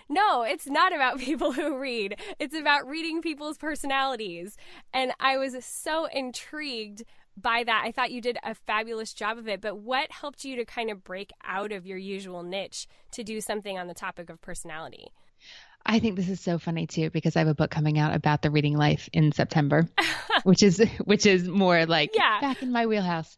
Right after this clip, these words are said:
Speaker 1: Yeah.
Speaker 2: Um, it's funny though, 'cause they're not really that different in my mind. And I would be, I hadn't really thought about this before, but I would imagine people who are avid readers are more likely to read about personality. But
Speaker 1: Yeah.
Speaker 2: you're right. Like, it was a surprise to a lot of people. Like, "Isn't she gonna write something about, like,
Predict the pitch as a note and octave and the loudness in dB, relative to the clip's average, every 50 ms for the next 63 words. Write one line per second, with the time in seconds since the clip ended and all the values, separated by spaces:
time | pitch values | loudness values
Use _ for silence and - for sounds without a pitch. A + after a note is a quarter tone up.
0 | - - - D#4 D#4 C4+ G#3 G#3+ G#3 G3+ F#3 F3+ F3+ F3 - _ _ _ _ - | -20 -12 -8 -4 -2 0 4 6 6 6 6 4 0 -2 -6 _ _ _ _ -20
1 | - - - - _ - C#4 C4 - - C4+ C#4 D#4+ D#4+ B3+ A3 G3 F#3 - G#3+ | -18 -18 -18 -12 _ 2 2 2 4 2 2 2 4 4 6 6 4 4 4 0
2 | G3 - G#3+ G#3 G#3 G#3+ A#3 - - G#3 G3+ F#3+ F#3 F3 - E3 - - - D#3 | 2 4 2 4 4 4 2 2 2 2 4 4 4 4 4 4 2 2 0 -2
3 | - - D#3 D3+ - - C#3+ C#3+ C#3+ C#3+ C#3 C#3+ C#3+ C#3 C3+ C3+ C3+ C3+ C3+ C#3 | 0 0 0 0 0 0 0 2 4 4 4 4 4 2 2 2 2 2 0 0
4 | - - - E3+ F3 F3 - - _ - - G3 G3 A3 B3+ B3+ B3+ G#3 - _ | 0 4 6 8 8 8 6 4 _ -2 0 2 6 6 6 6 4 2 0 _
5 | - - F#3+ F3+ F3 E3+ E3+ E3+ E3+ E3+ E3+ E3+ - - - _ - - - - | 4 6 8 10 10 8 8 6 6 4 2 0 -4 -14 -20 _ -8 -4 -2 -2
6 | A3+ - F#3+ F3+ E3 - - F3 E3+ F3 - F3+ D#3+ - - D3+ D3 - D3+ D3 | 0 0 2 2 2 2 4 2 2 2 2 2 2 2 2 2 2 4 2 4
7 | - F3 F3 F3+ F3 F3 F3 E3+ E3+ - F3 E3 - - D#3+ - F3 D#3 D3+ E3 | 6 6 6 8 8 8 8 8 6 4 4 0 4 2 2 4 4 4 6 4
8 | D3+ - - D3 D3 C#3+ D3 D3+ D3 C#3+ D3 D#3 F3+ G3 - - E3 D3 D3+ D3 | 2 4 2 2 0 2 2 4 4 4 6 4 4 4 2 0 0 2 2 2
9 | D3 D3 C#3+ - D3+ D3 D3 D#3+ E3 - - - - - - - - - E3 - | 2 2 2 2 2 2 2 2 0 0 0 0 -2 -2 -2 -4 -6 -8 -8 -6
10 | - - - - - - - - - - _ - - - - - - G#3+ G3+ F#3 | -6 -8 -8 -8 -10 -8 -6 -8 -8 -8 _ -16 -16 -16 -12 0 2 2 2 2
11 | E3 D#3 A3+ - - B3 A#3 D4 D#4 B3+ F#3+ - F#3 F#3+ - F#3+ D3+ E3+ G3+ F#3 | 0 -6 -6 2 4 4 6 8 6 6 6 4 0 0 0 -2 -4 -4 -4 -4
12 | F#3 F3 - E3+ - D#3+ D3+ D3 C#3 - - D3+ C#3 C#3 C#3+ C#3+ - C#3+ C#3 - | -6 -6 -6 -8 -4 -2 -2 -2 -2 -4 -4 -4 -4 -4 -4 -4 -6 -6 -6 -4
13 | C#3 C#3 D3 D3+ D3 C#3+ D3 - - D#3+ - A#3 A3+ - - - A3 - G#3+ G#3 | -6 -6 -4 -4 -4 -4 -4 -4 -4 0 0 0 0 0 -2 -2 0 2 2 4
14 | F#3 F3 F3 - - F3+ E3+ - F3+ F3+ E3+ D#3+ D#3+ D#3+ - - - D3+ D3 - | 4 4 2 4 4 2 4 6 4 4 6 6 6 4 4 4 4 2 2 2